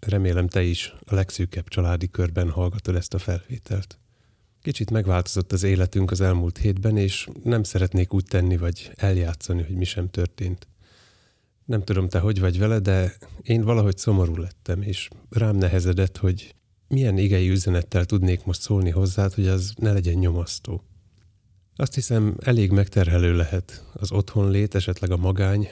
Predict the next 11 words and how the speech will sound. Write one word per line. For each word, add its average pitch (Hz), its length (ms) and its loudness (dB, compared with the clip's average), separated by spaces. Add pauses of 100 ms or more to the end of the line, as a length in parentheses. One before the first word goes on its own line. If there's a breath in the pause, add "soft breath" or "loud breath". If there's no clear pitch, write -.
(100)
főleg, 87 320 0
ha 90 80 0
még 87 160 2
a 92 40 2
tévét 87 460 0
is 90 120 -4
bekapcsolod. 95 720 -6 (1080 soft breath)
A - 80 -4
választ 104 440 0
a 98 40 0
keresésemre 101 1000 0